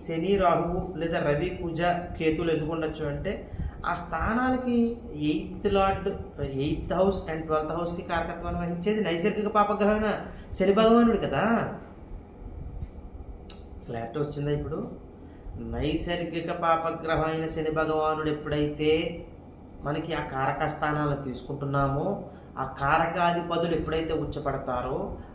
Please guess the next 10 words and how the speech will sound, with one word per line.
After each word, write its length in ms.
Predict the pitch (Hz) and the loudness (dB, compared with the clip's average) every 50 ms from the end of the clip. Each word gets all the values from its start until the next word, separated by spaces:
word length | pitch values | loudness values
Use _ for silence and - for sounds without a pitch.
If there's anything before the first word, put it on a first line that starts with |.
| - - | -8 -2
ఆ 120 | 127 131 135 | 0 0 2
ఉచ్చపట్టే 680 | 135 139 139 - 170 175 165 156 - - 151 151 147 | 2 0 -4 -4 -4 -2 -2 -2 -2 -2 0 0 2
రాశుల్లో 480 | 143 139 135 135 - 135 135 139 147 147 | 4 4 2 2 0 -2 0 0 2 2
ఈ 120 | 147 139 | 2 2
నైసర్గిక 640 | 131 127 135 147 147 151 160 - 151 151 156 151 143 | 0 0 0 0 0 0 -2 -2 -2 -2 -2 0 0
పాపగ్రహాలు 600 | 139 135 135 135 117 117 135 123 131 131 131 127 | 0 2 0 -2 -2 -2 -2 2 4 4 4 2
ఉండి 580 | 127 139 151 151 160 185 233 262 285 - - - - - - - - - - | 2 0 0 0 2 2 2 2 0 -2 -6 -8 -10 -10 -12 -14 -16 -12 -10
ఆ 80 | 117 113 113 110 113 | -10 -8 -8 -8 -8
మహర్దశలు 760 | 117 123 139 143 - 208 220 - - - 214 202 214 190 175 | -4 -4 -4 -2 0 0 0 0 2 2 2 4 4 2 0
వచ్చినప్పుడు 840 | - - - 156 156 156 160 180 180 165 143 135 135 139 151 151 | 0 -2 -2 -2 -4 -4 -4 -4 -4 -2 0 0 0 0 -2 -2